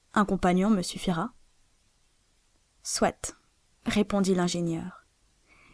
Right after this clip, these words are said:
C'est donc de deux colons sur cinq que vous risquez de priver la colonie de l'île Lincoln. » « Sur six, » répondit Pencroff. «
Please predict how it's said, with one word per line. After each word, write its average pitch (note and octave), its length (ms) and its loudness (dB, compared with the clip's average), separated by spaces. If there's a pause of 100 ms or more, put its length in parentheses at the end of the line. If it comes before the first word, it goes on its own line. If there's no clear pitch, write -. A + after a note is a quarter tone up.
(120)
C'est - 240 2
donc C4+ 320 6
de G3+ 180 6
deux F#3+ 240 4
colons A#3+ 360 6
sur - 260 -4
cinq - 520 -2
que A3 120 2
vous G#3+ 160 6
risquez A#3 380 4
de A3+ 100 6
priver A3+ 340 6
la F#3+ 140 6
colonie A3 420 8
de B3 120 6
l'île G#3+ 240 4
Lincoln. » « F#3 580 6 (1300)
Sur - 280 -2
six, » - 460 0 (400)
répondit F#3+ 480 0
Pencroff. « F3+ 600 -6